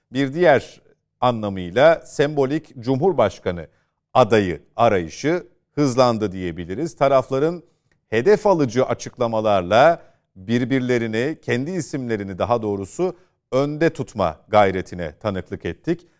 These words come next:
Ali Babacan'ın örneğin kendi listeleri, e, listeleriyle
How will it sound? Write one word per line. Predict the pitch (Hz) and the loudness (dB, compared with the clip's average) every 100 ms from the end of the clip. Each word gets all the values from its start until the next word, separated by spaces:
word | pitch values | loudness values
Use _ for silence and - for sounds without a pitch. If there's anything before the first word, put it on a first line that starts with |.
| _ _ | _ _
Ali | 139 165 175 | 2 2 6
Babacan'ın | 156 170 143 139 120 | 6 8 6 4 2
örneğin | 104 107 107 92 98 156 170 _ _ | 0 0 0 -2 -2 -6 -12 _ _
kendi | 151 151 165 208 185 | 2 2 2 -2 0
listeleri, | 135 - 131 120 123 113 | 0 0 0 2 0 -2
e, | 107 104 | -2 -2
listeleriyle | 110 - 123 113 117 143 104 120 | -4 -4 -4 -2 -4 -2 0 0